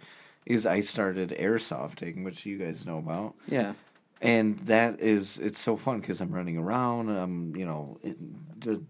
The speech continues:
Speaker 1: dipping, dodging, and diving, and it's a blast. It, but I feel like everyone needs that one hobby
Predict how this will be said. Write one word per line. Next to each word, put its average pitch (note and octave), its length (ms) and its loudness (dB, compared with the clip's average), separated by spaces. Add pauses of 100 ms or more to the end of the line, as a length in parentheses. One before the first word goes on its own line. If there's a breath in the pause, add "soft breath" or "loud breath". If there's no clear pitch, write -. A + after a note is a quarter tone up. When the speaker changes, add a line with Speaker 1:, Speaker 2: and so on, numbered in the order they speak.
(280)
Speaker 1:
dipping, B2+ 460 2
dodging, A2 520 4
and G2 160 2
diving, G2+ 640 2 (680 loud breath)
and A2 400 6
it's A#2 260 2
a A#2+ 40 2
blast. - 680 -2
It, G2+ 440 0
but B2+ 220 0
I C#3 140 8
feel D#3+ 220 4
like D3+ 160 6
everyone A#2 480 6
needs G2 480 0
that F2 240 0
one F#2 340 0
hobby D#2 680 -4